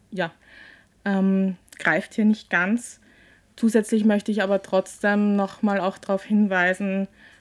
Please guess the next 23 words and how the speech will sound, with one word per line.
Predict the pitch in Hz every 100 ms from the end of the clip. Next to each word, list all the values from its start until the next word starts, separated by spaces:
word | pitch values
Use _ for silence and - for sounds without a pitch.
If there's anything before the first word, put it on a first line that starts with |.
| _ _ _ _
dass | 185 185 -
es | 196
schon | - - 190 196 214 220 220 214 _ -
immer | 220 220 214
wieder | 202 214 226 214
auch | 196 -
Personen | 214 - 196 214 214
gibt | 214 220 - - - -
aus | 175 196 -
diesen | 220 208 202
Kreisen, | 185 175 185 185 196 202 - - - _ _ _ 214
die | 220 240 240 - _ _ -
rechtsextrem | 190 196 - 220 - - 214 214
sind, | - 214 214 214 - - _ _ -
die | 220 220 226 220 240 _ _ _ _ _ _ _ _ _ _ _ _ _ _ _ _ _ _ -
Grenzen | 190 208 233 247
überschreiten, | 233 208 202 - - - - 180 202 - 233
die | 226 226 220
Grenzen | 185 208 - 214
überschritten | 196 - 214 214 208
haben, | 202 196 202 196
die | 214 208
auch | 185 190